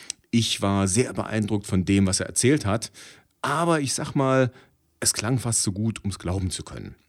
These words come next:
Also bin ich kurzerhand im Mai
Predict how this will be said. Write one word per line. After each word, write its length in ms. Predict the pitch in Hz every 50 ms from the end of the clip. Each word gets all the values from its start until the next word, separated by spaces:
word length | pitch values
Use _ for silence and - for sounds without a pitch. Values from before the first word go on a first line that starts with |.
| _ _ _ _ _ _ _ _ _ _ _ - - - _
Also 180 | - 117 117 120
bin 100 | 117 113
ich 100 | 98 -
kurzerhand 540 | - 131 135 - - 113 104 104 101 -
im 220 | - 90 78 76 76
Mai 400 | 73 76 107 120 139 160 160